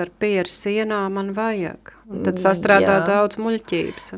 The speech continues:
Speaker 2: Tas, tas sastrādā daudz muļķības. Nu, principā ir, ir, uh, man vecvecmāmiņa, kas bija ļoti ticīga sieviete, viņa teica, nu, kad kādreiz kaut kas tā kā nevedās vai negāja, viņa teica,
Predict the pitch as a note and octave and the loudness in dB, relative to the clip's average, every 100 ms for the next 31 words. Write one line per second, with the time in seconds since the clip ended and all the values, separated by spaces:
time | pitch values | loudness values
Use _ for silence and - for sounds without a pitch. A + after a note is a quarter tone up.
0 | F3+ F#3+ G#3 - - G3+ G#3 G#3 F#3 F3 | 0 4 4 2 0 4 4 4 -2 0
1 | F3+ F3+ F3+ F#3 F#3+ G3 F#3+ G3+ D4 D#4+ | 2 2 2 2 2 -2 -2 0 4 4
2 | C#4 A3 G#3 A3 D4 E4+ - G#3+ G3+ G#3 | 2 0 0 2 0 0 2 6 6 6
3 | A#3 G3 - G#3 G3 F#3 F#3+ - - A3 | 4 2 2 2 2 2 2 2 2 2
4 | A#3 F#3+ - - - - - - F#3+ F#3 | 2 0 -2 -10 -10 -10 -8 -2 2 2
5 | - - - D#3+ E3+ E3+ F3 E3+ F#3 F3+ | 0 -4 -2 -2 0 -2 -4 -6 -2 0
6 | F#3 E3+ - G4+ - G#3 - F#3+ - - | 0 -2 2 2 4 2 2 -4 0 2
7 | G3 - - G3+ G3 F#3+ G3 G3 - F#3+ | 2 0 -2 -2 -2 0 0 0 -2 -6
8 | - - - - - - G3+ G#3+ A3 A3 | -8 -16 -14 -14 -14 -6 0 2 2 0
9 | - - _ _ _ - - - G3+ F#3 | -8 -20 _ _ _ -10 -10 2 2 4
10 | G#3+ F#3 F3 F3+ G3+ F3+ E3+ E3+ - E3 | 6 6 6 2 4 4 2 0 -2 0
11 | E3+ E3+ F#3 F#3 F#3+ G3 G#4 E4 F#3 F3+ | 0 2 0 0 2 6 6 6 8 8
12 | E3+ D#3+ - F#3 G3+ F#4+ D#4 C4 D4 - | 8 6 2 0 2 0 0 0 0 -2
13 | - | -4